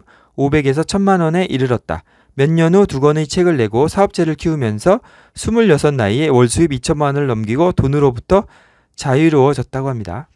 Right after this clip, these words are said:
정말 사례가 많네요. <laughs> 그렇죠. 돈 버는 사람은 많으니까. 대기업 루트, 중소기업 루트와 마찬가지로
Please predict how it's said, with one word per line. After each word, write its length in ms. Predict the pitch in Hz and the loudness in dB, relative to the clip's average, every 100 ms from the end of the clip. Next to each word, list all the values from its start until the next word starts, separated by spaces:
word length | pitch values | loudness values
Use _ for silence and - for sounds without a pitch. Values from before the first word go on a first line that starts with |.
| _ _ _ _ _ _ - | _ _ _ _ _ _ -4
정말 380 | 120 202 302 240 | -2 2 2 0
사례가 340 | 190 240 185 | -2 -2 0
많네요. 500 | 120 120 156 113 117 139 - _ | 0 0 -2 -2 -4 -6 -10 _
<laughs> 300 | _ _ _ | _ _ _
그렇죠. 400 | - 226 233 135 | -4 -2 0 -2
돈 200 | 127 143 | -4 -2
버는 220 | 170 196 180 | 0 0 0
사람은 280 | 165 160 | -4 -4
많으니까. 760 | 117 104 120 113 95 101 101 101 _ _ _ _ _ _ _ _ _ _ | -4 -6 -6 -10 -12 -12 -14 -18 _ _ _ _ _ _ _ _ _ _
대기업 400 | - 190 196 214 | 4 4 4 0
루트, 380 | 143 - - 98 - _ | 0 -10 -12 -16 -16 _
중소기업 580 | - 170 180 208 196 185 | -12 -6 0 0 2 0
루트와 340 | 131 - 156 135 | -2 -4 -4 -2
마찬가지로 720 | 110 160 151 107 104 143 | -2 -4 -4 -4 -4 -4